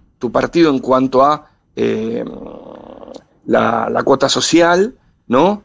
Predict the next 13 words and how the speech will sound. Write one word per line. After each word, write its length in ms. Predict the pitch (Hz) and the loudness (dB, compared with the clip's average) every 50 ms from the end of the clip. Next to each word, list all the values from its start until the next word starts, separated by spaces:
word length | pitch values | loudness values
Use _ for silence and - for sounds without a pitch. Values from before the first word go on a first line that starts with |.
| _ - | _ -6
Este, 840 | 113 117 117 - - - 127 123 120 117 - 120 120 120 117 110 107 104 | -6 -6 -6 -6 -4 -4 -2 -2 -2 -2 -4 -4 -4 -4 -4 -4 -6 -6
eh, 40 | - - - - - - _ _ _ _ _ _ - | -8 -10 -12 -14 -14 -16 _ _ _ _ _ _ -4
en 360 | 123 - - - 127 127 123 | -4 -2 -2 0 0 2 2
los 180 | 127 - - | 0 0 0
impuestos, 840 | 120 120 113 117 180 202 196 185 160 - - - 190 196 196 - - _ _ _ - | 0 0 0 2 4 4 4 4 0 -2 -2 0 0 0 -2 -4 -12 _ _ _ -2
que 120 | 139 127 | -2 0
te 100 | 120 120 | 0 0
tome 280 | - 151 151 156 143 117 | 0 0 0 0 0 -2
como, 460 | 123 123 117 113 110 110 110 104 - _ _ _ _ _ | -2 -2 -2 -2 -2 -4 -6 -8 -10 _ _ _ _ _
este, 440 | 110 110 - - 123 120 113 107 - | -4 -4 -4 -2 -2 -2 -2 -4 -4
club 240 | - 131 143 135 127 | 0 2 2 2 2
social, 760 | - 156 143 - - 214 202 185 175 165 190 196 208 233 226 - _ _ _ _ _ _ _ | 0 -2 -2 0 2 2 4 2 2 0 0 0 0 -2 -4 -10 _ _ _ _ _ _ _
¿no? 340 | - 123 147 175 202 220 - | -2 0 2 2 0 -2 -6